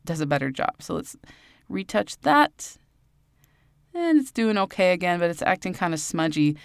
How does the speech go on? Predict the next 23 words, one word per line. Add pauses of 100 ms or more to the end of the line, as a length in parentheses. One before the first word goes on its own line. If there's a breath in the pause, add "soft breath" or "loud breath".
(340 loud breath)
Um,
so
maybe
if
I
do
it (160)
little
bits
at
a
time, (3000)
I
think
that's
helping
a
little
bit
just
by
kind
of